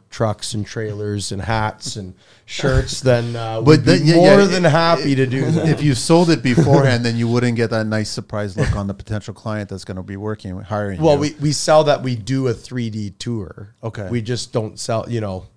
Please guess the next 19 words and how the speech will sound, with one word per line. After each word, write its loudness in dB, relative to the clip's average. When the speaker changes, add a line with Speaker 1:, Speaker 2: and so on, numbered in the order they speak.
Speaker 1:
the, -6
the -4
actual -6
brand -8
is -12
not -6
anywhere -8
on -10
our -10
documentation, -12
um, -8
because -8
we -12
don't -14
have -14
authorization -14
to -20
do -12
that -18